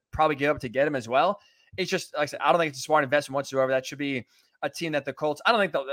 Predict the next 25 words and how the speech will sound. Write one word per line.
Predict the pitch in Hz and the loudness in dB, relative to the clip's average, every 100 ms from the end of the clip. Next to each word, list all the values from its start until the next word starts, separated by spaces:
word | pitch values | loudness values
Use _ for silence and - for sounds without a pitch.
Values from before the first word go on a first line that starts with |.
| 139 - | -8 -8
look, | 131 | 0
they're | 190 | 6
not | 196 | 6
gonna | 147 | 4
be | 147 | 0
in | 147 | -2
the | 123 | 0
rumors, | 131 151 170 - _ | -2 -2 -6 -8 _
but, | 160 139 | -2 -2
you | 151 | -2
know, | |
it's | 117 | -6
always | 151 135 | -6 -6
fun | 143 | -8
to | 127 | -4
talk | 135 | -4
about. | 147 147 | -2 0
That | 156 160 | 0 0
should | 156 | -2
be | 147 | -10
a | |
team | 127 156 | -10 -12
that's | 131 - | -14 -14
nowhere | 135 156 165 151 139 | -6 -2 0 0 0
near | 135 135 165 156 107 | -2 -4 0 0 0